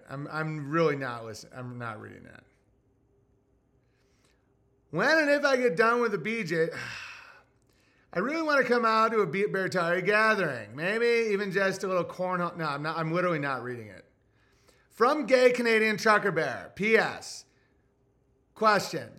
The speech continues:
Did you hear about the gay truckers? Answer. They exchanged loads." Well done, whoever wrote that.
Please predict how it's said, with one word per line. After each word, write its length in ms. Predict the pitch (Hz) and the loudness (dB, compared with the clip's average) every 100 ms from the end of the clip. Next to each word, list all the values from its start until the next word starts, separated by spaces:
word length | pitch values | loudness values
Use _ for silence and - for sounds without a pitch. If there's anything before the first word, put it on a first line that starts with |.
| - | -6
Did 140 | 180 | -2
you 100 | 202 | 4
hear 240 | 208 247 | 8 10
about 220 | 247 233 233 | 10 6 2
the 60 | |
gay 280 | 165 214 202 | 0 0 0
truckers? 800 | 196 214 202 233 233 240 - - _ _ - | 2 2 2 2 2 -2 -10 -16 _ _ -6
Answer. 640 | 202 202 196 160 110 - - _ _ | 0 0 0 -4 -6 -12 -20 _ _
They 180 | 190 196 | 0 2
exchanged 680 | 190 - 208 208 208 160 | 0 -2 -2 0 -2 -4
loads." 920 | 170 139 175 180 151 113 98 - - - _ _ _ _ _ _ _ - _ _ _ _ - - - _ - - - | -6 -2 2 2 0 -4 -10 -12 -12 -16 _ _ _ _ _ _ _ -20 _ _ _ _ -20 -20 -20 _ -20 -20 -14
Well 200 | 139 156 | -8 -6
done, 320 | 143 170 151 | -4 -2 -2
whoever 340 | 139 123 123 | -4 -6 -8
wrote 260 | 120 127 127 | -6 -6 -6
that. 400 | 135 165 180 - | -4 -4 -4 -10